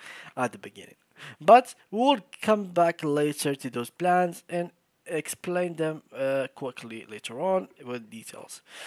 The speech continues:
So now let's go back. Now to integrate WooCommerce to Auto D S, simply as you can see in the home page,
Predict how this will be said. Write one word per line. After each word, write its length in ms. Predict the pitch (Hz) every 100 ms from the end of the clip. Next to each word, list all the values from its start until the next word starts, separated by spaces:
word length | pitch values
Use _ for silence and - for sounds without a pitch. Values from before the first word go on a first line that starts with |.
| -
So 120 | - 202
now 180 | 226
let's 200 | 294 -
go 160 | - 120
back. 400 | 113 98 - - _ - - -
Now 240 | 175 175
to 260 | - 180 160 -
integrate 880 | 262 285 262 175 135 135 135 139 - -
WooCommerce 880 | 123 139 247 - 170 123 120 117 -
to 200 | 123 120 _
Auto 300 | 175 254 170
D 220 | 120 110
S, 180 | 104 107
simply 480 | - 208 285 143 123 -
as 160 | 226
you 40 | 240
can 200 | 156 113
see 340 | - - - -
in 140 | 165
the 120 | 208 196
home 200 | 175 117
page, 400 | 104 147 233